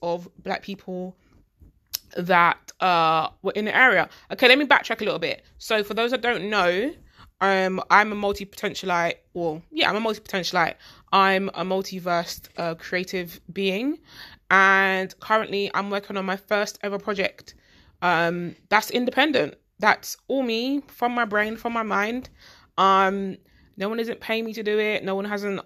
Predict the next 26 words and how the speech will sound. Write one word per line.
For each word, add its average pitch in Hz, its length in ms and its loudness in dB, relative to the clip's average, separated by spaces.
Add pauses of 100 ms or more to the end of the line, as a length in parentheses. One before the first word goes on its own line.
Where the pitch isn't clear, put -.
asked - 340 -4
me 202 200 -2
to, 196 280 0
do 196 140 -6
you - 20 0
know 214 60 2
what 185 80 2
I - 20 0
mean? 220 200 0
Like, 185 140 2
it's 185 200 -6
all, 214 420 -2 (640)
it's - 280 -2
all 220 200 0
from 196 300 -4
me. 202 400 0
And, 185 440 4
uh, 185 240 4
for 202 200 -8
the 196 140 2
longest 208 760 -2
time, 175 460 0
at 170 140 2
least 214 440 -4
five 175 340 0
years, 175 440 0